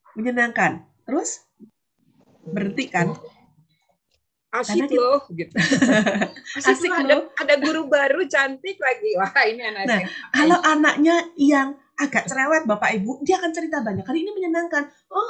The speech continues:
Speaker 1: oh, tadi itu ada begini, begini." Tapi yang anak-anak introvert, "Hari ini mena-,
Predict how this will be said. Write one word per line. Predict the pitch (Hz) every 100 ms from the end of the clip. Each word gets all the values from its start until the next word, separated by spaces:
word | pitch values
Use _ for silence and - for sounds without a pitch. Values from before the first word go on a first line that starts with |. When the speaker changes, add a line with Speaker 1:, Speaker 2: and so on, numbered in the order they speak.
| -
Speaker 1:
oh, | 392 392
tadi | 339 330
itu | 370 427
ada | 381 320
begini, | 262 349 349
begini." | 269 311 320 - _ _ -
Tapi | 453 - 214 302 320
yang | 277 269
anak-anak | 277 269 254 262 247
introvert, | 247 302 277
"Hari | 262 294
ini | 370 349
mena-, | 330 320 320